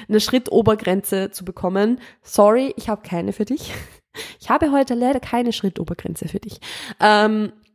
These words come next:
nee, aber das lässt sich so natürlich nicht sagen. Aber trotzdem, wenn du jetzt zu mir kommst und sagst, hey du, ich mache übrigens fünfundzwanzigtausend Steps am Tag, würde ich halt trotzdem sagen, hey,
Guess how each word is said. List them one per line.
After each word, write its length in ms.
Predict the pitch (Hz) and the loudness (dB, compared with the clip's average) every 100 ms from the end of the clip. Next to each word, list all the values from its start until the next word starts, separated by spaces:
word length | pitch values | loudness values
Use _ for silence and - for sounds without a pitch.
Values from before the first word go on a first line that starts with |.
| _ _ _ _ - - | _ _ _ _ -14 2
nee, 220 | 202 185 | 2 4
aber 160 | 185 196 | 4 4
das 240 | 196 - | 2 2
lässt 200 | 202 202 | 2 2
sich 120 | 220 | 0
so 120 | 208 | 2
natürlich 360 | 208 208 214 202 | 2 2 2 0
nicht 160 | 202 - | -2 2
sagen. 400 | 196 185 185 - | 2 2 -2 -4
Aber 340 | - 190 190 196 - _ - | -2 0 0 -2 -10 _ 0
trotzdem, 580 | 214 214 - 226 226 - | 2 2 2 2 2 -2
wenn 160 | 208 214 | 0 4
du 80 | 220 | 4
jetzt 220 | 214 - | 2 0
zu 60 | |
mir 120 | 214 220 | 0 0
kommst 220 | 220 202 | 0 0
und 40 | |
sagst, 220 | 202 202 | 0 0
hey 100 | - | -2
du, 200 | 208 220 | -2 0
ich 80 | 214 | 0
mache 180 | 208 214 | 0 0
übrigens 280 | 208 214 208 | 0 0 2
fünfundzwanzigtausend 680 | 220 214 202 - 196 202 202 | 0 0 -2 -4 -2 0 0
Steps 220 | 190 - | -2 -2
am 80 | 202 | 0
Tag, 260 | 196 202 - - - | 2 2 -2 -12 2
würde 220 | 202 202 | 4 4
ich 100 | 202 | 4
halt 140 | 185 | 2
trotzdem 280 | - 175 190 | 2 -2 -2
sagen, 300 | 185 175 180 | -4 -2 -4
hey, 420 | 180 240 240 240 | -4 0 0 0